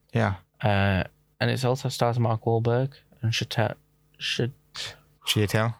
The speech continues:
Speaker 2: Chiwetel Ej-, Ejiofor.
Speaker 1: Mm-hmm.
Speaker 2: Sure. D-, d-, we'll move on from that.
Speaker 1: <laughs> Yeah, yeah.
Speaker 2: Um, Bill and Ted Face the Music.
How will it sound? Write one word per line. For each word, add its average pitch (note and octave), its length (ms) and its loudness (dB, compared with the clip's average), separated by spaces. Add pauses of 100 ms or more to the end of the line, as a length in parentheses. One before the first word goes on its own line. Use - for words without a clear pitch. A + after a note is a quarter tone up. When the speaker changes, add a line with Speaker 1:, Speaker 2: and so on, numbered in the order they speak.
(320)
Speaker 2:
Chiwetel B2 400 0 (120)
Ej-, A2 160 -4 (140)
Ejiofor. A2+ 600 0 (420)
Speaker 1:
Mm-hmm. F#2+ 240 4 (340)
Speaker 2:
Sure. A2+ 300 0 (440)
D-, - 100 -6 (140)
d-, - 80 -2 (360)
we'll B2+ 160 2
move A#2 240 2
on B2 120 2
from C#3+ 200 -2
that. D3+ 160 2
Speaker 1:
<laughs> B2+ 240 2
Yeah, - 20 -
yeah. B2 240 0 (720)
Speaker 2:
Um, B2+ 280 0 (180)
Bill D#3+ 180 0
and E3+ 140 -2
Ted D#3 340 0
Face C3+ 320 0
the A#2 100 2
Music. G2+ 560 2